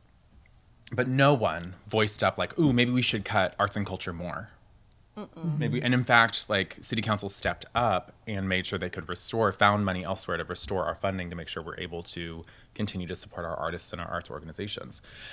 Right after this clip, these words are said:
Speaker 1: And so I think that that support, one, is a reflection of the culture of Dallas in general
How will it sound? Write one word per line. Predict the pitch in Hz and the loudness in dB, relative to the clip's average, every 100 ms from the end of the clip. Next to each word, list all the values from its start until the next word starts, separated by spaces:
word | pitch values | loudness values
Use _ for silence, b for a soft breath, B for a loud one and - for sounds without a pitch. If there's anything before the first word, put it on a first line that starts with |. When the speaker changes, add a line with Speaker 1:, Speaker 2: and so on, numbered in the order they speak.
| B B B | B B B
Speaker 1:
And | 123 | 6
so | 127 | 8
I | 123 | 8
think | 156 170 | 6 4
that | 139 | 6
that | 98 - | 6 6
support, | 104 - 123 101 - | -2 2 4 4 4
one, | 113 113 92 | 4 4 4
is | - | 0
a | 95 | -2
reflection | - 95 - 101 90 | 0 0 0 -2 -4
of | - 98 90 85 - - - | -2 0 0 -2 -16 -18 -12
the | - | -10
culture | - 113 104 98 | -2 -2 0 -2
of | 87 | -2
Dallas | 82 82 87 87 | 0 0 0 -4
in | |
general | 85 87 123 175 | -4 -2 0 -2